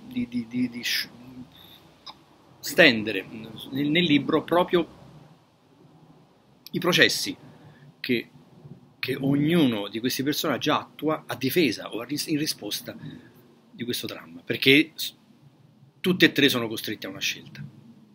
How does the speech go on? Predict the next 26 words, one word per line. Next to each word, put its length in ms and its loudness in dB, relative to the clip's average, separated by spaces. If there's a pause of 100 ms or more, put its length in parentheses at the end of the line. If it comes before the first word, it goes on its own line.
(640)
non 120 -8
c'è 120 -2
niente 240 -8
da 100 -10
fare, 240 -16 (480)
tutti 200 0
e 40 6
tre 140 2
sono 160 -2
davanti 280 -8
a 20 -6
un 120 -10
bivio 260 -14 (420)
e 80 -6
ognuno 380 4
di 100 2
loro 220 2
sceglie 480 -2 (400)
una 160 -6
strada 300 -4
diversa, 420 -4
una 80 0
risposta 460 -2
diversa. 500 -10 (1040)
Quello 280 4
che, 480 4